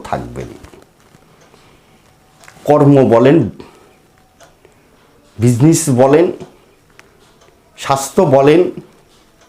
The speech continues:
বিষয়গুলো কিন্তু ভালো এই মার্চ মাসে। আগেই বলেছি, যাদের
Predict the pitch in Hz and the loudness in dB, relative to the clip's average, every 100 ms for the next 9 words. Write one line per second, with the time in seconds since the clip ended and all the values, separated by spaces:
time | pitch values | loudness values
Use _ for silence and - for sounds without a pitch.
0 | _ _ _ _ _ _ _ 101 113 156 | _ _ _ _ _ _ _ -10 -4 0
1 | 147 156 160 165 170 - - 113 113 - | 0 -2 -2 -2 -4 -8 -6 0 0 -2
2 | - _ _ _ _ _ _ 110 107 101 | -14 _ _ _ _ _ _ -2 0 0
3 | 98 - - 85 - - - _ _ _ | 0 -4 -10 -12 -12 -18 -20 _ _ _
4 | _ _ _ _ - - _ _ - 143 | _ _ _ _ -20 -20 _ _ -6 -2
5 | 175 226 226 233 214 240 131 170 180 226 | 2 2 2 2 0 0 2 0 2 2
6 | 233 | 0